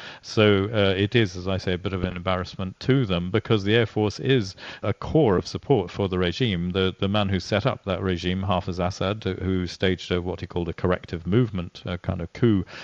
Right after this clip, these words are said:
in nineteen seventy, was from the Air Force. He was an Air Force pilot himself,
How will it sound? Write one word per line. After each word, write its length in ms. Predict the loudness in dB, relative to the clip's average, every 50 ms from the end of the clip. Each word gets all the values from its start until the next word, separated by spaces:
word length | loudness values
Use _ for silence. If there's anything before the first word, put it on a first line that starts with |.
| -14 -8 -4
in 100 | -2 0
nineteen 300 | 0 0 0 0 -4 -2
seventy, 380 | 0 2 2 2 2 2 0 0
was 340 | 2 4 4 4 4 2
from 180 | -2 -4 -2 0
the 60 | 4
Air 120 | 4 4 4
Force. 240 | 2 0 -4 -4
He 120 | -4 -6 -6
was 160 | -6 -6 -4
an 40 | -2
Air 120 | -2 -2
Force 260 | -2 -2 -4 -4 -4
pilot 320 | -4 -4 -2 -2 -2 -2 -4
himself, 540 | -6 -8 -8 -2 2 2 4 4 4 0